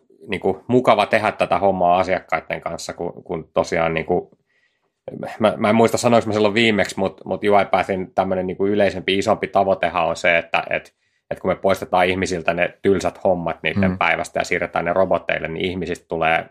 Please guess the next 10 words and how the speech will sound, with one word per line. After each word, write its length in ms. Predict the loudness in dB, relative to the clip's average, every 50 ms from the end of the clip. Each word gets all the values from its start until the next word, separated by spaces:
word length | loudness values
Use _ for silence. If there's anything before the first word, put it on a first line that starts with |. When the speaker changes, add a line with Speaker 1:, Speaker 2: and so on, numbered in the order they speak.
| _ _ _
Speaker 1:
tyytyväisempiä 800 | 0 0 0 0 -2 -2 0 -2 -2 -2 -6 -6 -6 -4 -2 0
ja 200 | 0 0 0 -2 -4
iloisempia 560 | -4 -4 -2 -2 -2 -4 -4 -2 -2 -2 -2
työntekijöitä, 680 | 0 0 0 0 -2 -4 -4 -2 0 0 0 0 -2 -2
niin, 160 | -4 -4 -6 -8 -20 -20 -20 _ _ _ _ _ -4
niin 140 | -2 -2 0
tota, 360 | 0 -2 0 2 2 0 0 -2 _ -2
tätä 200 | 0 2 4 4 4
on 80 | 4
a-, 160 | 4 2 0